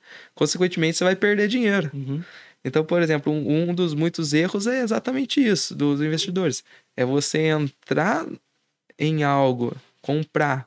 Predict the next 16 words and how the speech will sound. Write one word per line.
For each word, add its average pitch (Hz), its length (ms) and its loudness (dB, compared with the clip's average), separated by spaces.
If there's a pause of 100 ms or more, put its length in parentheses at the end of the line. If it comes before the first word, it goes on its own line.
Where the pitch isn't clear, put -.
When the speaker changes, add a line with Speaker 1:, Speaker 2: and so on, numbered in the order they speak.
(120)
Speaker 1:
quando 143 300 -2
tá 147 200 0
muito 180 300 0
caro, 196 380 -2
que - 140 0
é - 40 4
quando 156 220 0
tá 151 120 0
todo 165 220 2
mundo 151 180 2
falando, 135 560 2
quando 135 200 -2
tá - 120 -4
saindo 135 320 -2
várias 131 260 0
notícias, 131 960 -2